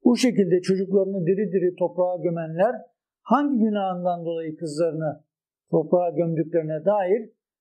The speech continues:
kıyamet günü hesaba çekileceklerdir. Ve bu gömülen kıza hangi günahından dolayı gömüldüğü sorulacaktır. Allah'ın bahşettiği çocuk ister erkek ister kız olsun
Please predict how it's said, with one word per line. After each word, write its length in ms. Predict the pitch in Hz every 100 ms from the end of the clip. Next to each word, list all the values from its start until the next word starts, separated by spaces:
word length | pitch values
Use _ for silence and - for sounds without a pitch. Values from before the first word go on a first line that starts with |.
| _ -
kıyamet 500 | 180 190 202 226 226
günü 220 | 180 190
hesaba 420 | 156 180 175 208
çekileceklerdir. 920 | 214 170 143 139 123 131 143 139 120 - _ _ -
Ve 260 | 202 180 208 220
bu 280 | 208 214 208
gömülen 560 | 208 214 196 196 190 -
kıza 600 | 240 175 202 262 - _ _
hangi 360 | - 240 254 185
günahından 720 | 190 185 185 180 180 175 175
dolayı 440 | 170 170 170 180 147
gömüldüğü 760 | 185 190 175 160 170 220 - _ _ _
sorulacaktır. 840 | - 165 170 170 165 208 - 127 _ _ _ _ _ _ _ -
Allah'ın 460 | 156 151 170 170
bahşettiği 880 | 196 202 185 160 165 165 165 190 - _ _
çocuk 400 | - 196 175 226 - _ _
ister 400 | 160 - - 180
erkek 640 | 190 226 190 190 233 -
ister 420 | 202 151 180 180 -
kız 200 | 247 233
olsun 680 | 185 156 175 247 285 -